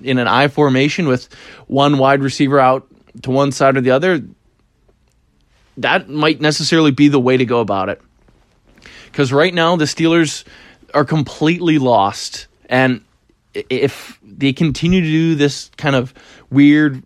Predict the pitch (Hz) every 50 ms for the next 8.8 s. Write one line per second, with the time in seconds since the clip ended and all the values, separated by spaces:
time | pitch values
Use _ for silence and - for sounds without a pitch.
0 | - - - _ - - 139 139 139 143 143 135 - - 131 131 135 143 135 127
1 | 123 123 117 123 127 131 135 123 120 - - - - - - - - - - -
2 | 156 151 156 156 - - - - - - - - - - - 113 120 117 110 107
3 | - - - - - - - 160 147 147 143 147 - - 156 139 123 143 131 127
4 | - - 120 135 135 123 147 - - - 139 135 135 127 117 135 143 143 151 -
5 | - 143 123 - - 147 139 - - 165 156 160 165 170 160 - _ _ _ -
6 | - - - - - _ _ _ _ _ _ _ _ - 139 127 - 156 165 165
7 | 151 139 139 135 - 143 131 - - 120 123 117 - - 123 127 123 - - 123
8 | - - 127 117 - - 127 117 117 110 107 98 98 101 -